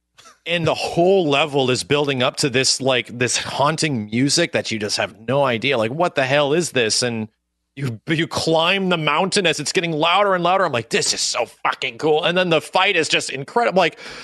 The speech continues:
Jesus, like, every time I fired up the game, I came back, like, every day. I'm like, "This game is so fucking cool." I can't even, like, I just <laughs> loved every aspect of that. So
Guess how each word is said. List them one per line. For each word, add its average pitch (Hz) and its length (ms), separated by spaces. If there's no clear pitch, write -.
Jesus, 170 580
like, 175 220
every 214 180
time 220 140
I 175 80
fired 165 280
up 151 80
the 127 80
game, 120 240
I 110 80
came 131 200
back, 113 180
like, 117 160
every 123 220
day. 113 200
I'm 110 80
like, 113 140
"This - 100
game 208 160
is 123 120
so - 140
fucking 156 380
cool." 170 160
I 160 100
can't 196 220
even, 160 160
like, 135 200
I 151 60
just 156 200
<laughs> - 20
loved 147 400
every 156 320
aspect 117 400
of 92 80
that. 71 240
So 110 400